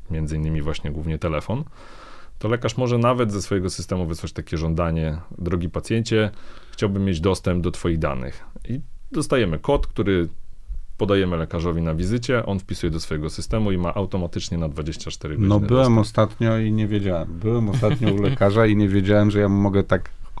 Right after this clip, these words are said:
Speaker 2: od,
Speaker 1: Słuchajcie.
Speaker 2: od tak udostępnić dane. Ale to
Speaker 3: Może
Speaker 2: jeszcze
Speaker 3: też nie wiedział.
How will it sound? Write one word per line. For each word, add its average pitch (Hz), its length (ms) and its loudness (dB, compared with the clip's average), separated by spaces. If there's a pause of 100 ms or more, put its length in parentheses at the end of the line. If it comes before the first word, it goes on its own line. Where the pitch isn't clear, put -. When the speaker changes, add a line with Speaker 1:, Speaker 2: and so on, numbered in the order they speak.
(100)
Speaker 2:
od, 208 100 6
Speaker 1:
Słuchajcie. - 220 0
Speaker 2:
od - 200 2
tak 117 440 2
udostępnić 107 600 2
dane. 95 220 0
Ale 131 200 0
to - 140 -10
Speaker 3:
Może 151 80 6
Speaker 2:
jeszcze - 160 2
Speaker 3:
też - 80 0
nie 110 100 0
wiedział. 90 200 -2